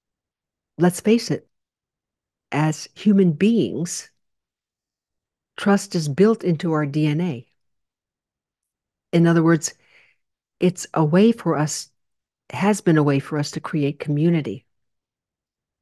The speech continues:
a sense of belonging, a sense of togetherness. When you give another person your trust, you end up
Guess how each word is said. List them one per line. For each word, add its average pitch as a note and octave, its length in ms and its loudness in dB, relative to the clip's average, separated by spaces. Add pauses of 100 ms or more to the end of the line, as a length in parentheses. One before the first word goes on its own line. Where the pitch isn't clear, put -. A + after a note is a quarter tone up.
a D#3+ 60 0
sense D3+ 280 -2
of D3 100 -12
belonging, C3+ 640 -2 (180)
a - 60 -8
sense C#3+ 260 -6
of C#3 60 -10 (200)
togetherness. C#3+ 1000 -6 (1700)
When E3 600 2 (800)
you F3 680 0 (1600)
give F#3 380 0
another D#3 360 4
person F3 460 -2
your C#3 140 -4
trust, - 720 -10 (1400)
you F#3 200 4
end F#3 280 4
up C#3 160 -2